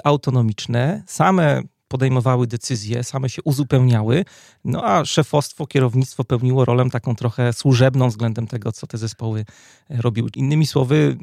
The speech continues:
ułatwiało bardziej pracę nad zadaniami i usuwało przeszkody, a nie mówiło konkretnie, co ci ludzie mają, e, robić. No i w tym artykule ci japońscy profesorowie po raz pierwszy porównali te zespoły do takich drużyn,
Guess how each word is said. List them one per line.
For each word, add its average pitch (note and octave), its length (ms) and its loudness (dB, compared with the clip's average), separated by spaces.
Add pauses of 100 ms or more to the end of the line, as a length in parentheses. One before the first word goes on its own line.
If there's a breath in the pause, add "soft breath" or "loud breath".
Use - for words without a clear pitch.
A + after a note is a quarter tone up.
(220)
ułatwiało F3 600 4
bardziej A#2+ 520 0
pracę B2+ 400 0
nad A2 140 -2
zadaniami A2+ 560 0
i A2+ 60 -2
usuwało A#2 440 0
przeszkody, C#3 540 -2
a E3+ 200 2
nie D3+ 180 0
mówiło B2+ 340 0
konkretnie, A#2+ 480 -2
co - 160 -8
ci - 140 -10
ludzie A2+ 200 -6
mają, A#2 260 -4 (560 loud breath)
e, A2+ 260 0
robić. A#2 300 0
No D3 100 2
i A#3 220 -2 (240)
w - 60 -20
tym C4+ 160 0
artykule E3 520 2
ci C#3+ 140 -2
japońscy C#3+ 380 0
profesorowie B2 600 -2
po C3+ 120 -4
raz C3 140 0
pierwszy C3+ 480 -2 (420 soft breath)
porównali B2+ 540 2
te A#2+ 120 -2
zespoły A#2+ 520 -2
do A2+ 380 0
takich A2 360 -10
drużyn, A#2 500 2